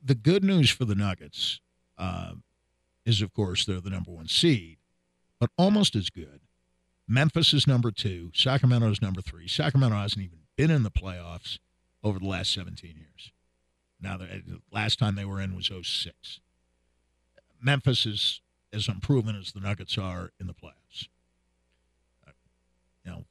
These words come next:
Phoenix, it, it, even the Clippers, I mean, I, I know it was the bubble, but Clippers were one of the favorites to win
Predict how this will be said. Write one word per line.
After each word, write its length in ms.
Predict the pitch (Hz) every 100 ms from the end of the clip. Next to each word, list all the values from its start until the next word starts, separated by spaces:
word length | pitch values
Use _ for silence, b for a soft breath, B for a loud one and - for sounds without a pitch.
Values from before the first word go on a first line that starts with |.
| _
Phoenix, 720 | 139 131 135 117 - - - - _ _ _ _
it, 120 | 95 -
it, 120 | - _
even 260 | - 185 208
the 80 | 208
Clippers, 600 | - 196 - 190 98 -
I 40 | 139
mean, 720 | 135 156 135 139 117 120 127 - _ _ -
I, 120 | 85 -
I 100 | 127
know 220 | 131 165
it 60 |
was 180 | 180 160
the 80 | -
bubble, 500 | 131 165 127 101 123 -
but 180 | - 95 - _ _ _ _ _ _ _ _ -
Clippers 400 | 143 143 151 -
were 260 | 113 123 113 - -
one 180 | 107 135
of 120 | 139
the 80 | 135
favorites 760 | - 151 190 202 - - - - - - - _ - _ _ _ _ - _ - _ _ -
to 60 | 127
win 360 | 185 220 147